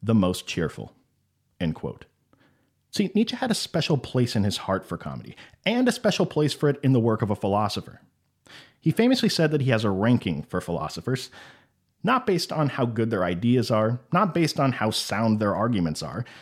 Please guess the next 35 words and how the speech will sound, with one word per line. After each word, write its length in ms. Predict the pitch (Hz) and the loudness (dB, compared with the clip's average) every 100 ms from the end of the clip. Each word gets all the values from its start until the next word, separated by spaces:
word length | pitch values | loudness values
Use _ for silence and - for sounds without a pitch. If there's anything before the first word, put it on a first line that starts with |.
| - _ _ _ | -20 _ _ _
but 120 | - - | -6 -4
simply 420 | - 214 233 262 | -2 -2 0 -2
by 140 | 233 | 0
their 160 | 208 190 | 2 4
ability 460 | 139 127 120 131 | 4 2 2 0
to 140 | 127 127 | 0 0
use 300 | 120 123 - | 2 0 -2
humor 560 | - 185 208 98 - - _ _ | -4 2 4 2 0 -12 _ _
in 140 | 113 120 | 2 4
their 120 | 139 | 4
work. 440 | 131 - - - _ _ _ _ _ _ _ _ _ _ _ _ - | 2 0 -4 -16 _ _ _ _ _ _ _ _ _ _ _ _ -2
Now, 160 | 151 - | 0 0
as 120 | 160 | -2
fans 400 | - 180 196 185 | -2 0 2 2
of 80 | 170 | 0
philosophy, 680 | 139 175 214 - 123 101 - _ _ - | 2 2 2 0 0 0 -2 _ _ -6
this 140 | 117 | -4
can 160 | - 175 | 0 2
initially 320 | 196 277 233 | 2 2 0
be 120 | 170 | 2
a 40 | 147 | 4
little 180 | 143 | 2
confusing. 640 | 127 120 - 240 196 92 - _ _ _ _ _ _ - | 2 -2 0 -2 -2 -4 -10 _ _ _ _ _ _ -8
Why 320 | 123 202 220 | -6 -4 -4
would 260 | 208 175 | -2 0
Nietzsche 360 | 135 113 - 87 - _ - | 2 2 0 -6 -8 _ -2
ever 240 | 196 220 | 2 2
even 240 | 196 175 | 4 2
consider 560 | - 147 - - 226 208 | 4 2 0 0 4 4
the 120 | 160 | 4
legitimacy 600 | 143 131 113 175 160 - | 4 4 2 4 2 2
of 80 | 139 | 2
a 80 | 120 | 2
philosopher's 640 | - 120 135 - 131 110 | 0 0 0 -2 -2 -2
work 320 | 143 180 120 | 0 0 0